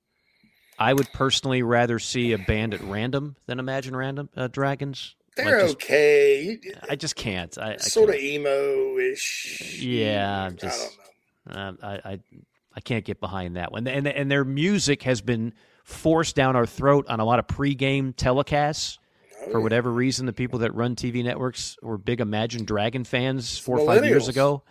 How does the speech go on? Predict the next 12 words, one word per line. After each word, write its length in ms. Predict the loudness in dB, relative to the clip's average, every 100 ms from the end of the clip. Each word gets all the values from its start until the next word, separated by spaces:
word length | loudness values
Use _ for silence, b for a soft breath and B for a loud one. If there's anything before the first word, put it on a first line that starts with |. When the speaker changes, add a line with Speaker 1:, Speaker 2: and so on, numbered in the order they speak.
| b b
Speaker 2:
It's, 180 | -16 -6
they're 200 | 0 2
not 180 | 2 -2
Gen 200 | 2 4
Xers. 460 | 4 -2 -6 -4 -2
<laughs> 20 |
They're 180 | -2 0
millennials. 560 | 2 2 0 -6 -14 -12 -2
Speaker 1:
Yeah, 280 | 4 6 4
Speaker 2:
They're 60 |
good. 80 | 2
Speaker 1:
exactly. 520 | -2 0 0 0 -8